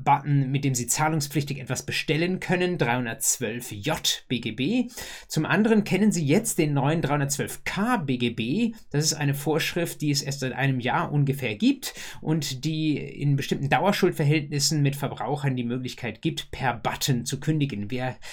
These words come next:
genau hinsieht, der sieht, dass es sogar genau genommen zwei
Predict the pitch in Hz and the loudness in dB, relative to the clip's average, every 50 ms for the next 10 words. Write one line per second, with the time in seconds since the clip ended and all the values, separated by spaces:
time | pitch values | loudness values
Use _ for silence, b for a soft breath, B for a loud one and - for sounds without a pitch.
0 | B B - 131 120 120 135 131 110 139 135 120 127 123 117 120 - - - 110 | B B -4 -2 -2 -2 -2 0 2 2 2 2 2 0 0 -2 -6 -8 -8 -6
1 | 107 107 110 104 101 - - 123 110 117 117 107 107 - 117 113 - - - 123 | -6 -6 -6 -8 -10 -12 -12 -10 -8 -6 -8 -8 -8 -10 -8 -6 -4 -2 -2 -2
2 | 110 107 104 - - 127 110 107 110 107 104 101 104 101 - - - - - - | -2 -4 -6 -4 -4 -4 -4 -4 -4 -4 -6 -6 -6 -6 -4 0 0 0 2 0
3 | 104 113 120 107 101 | 0 -2 -2 -4 -6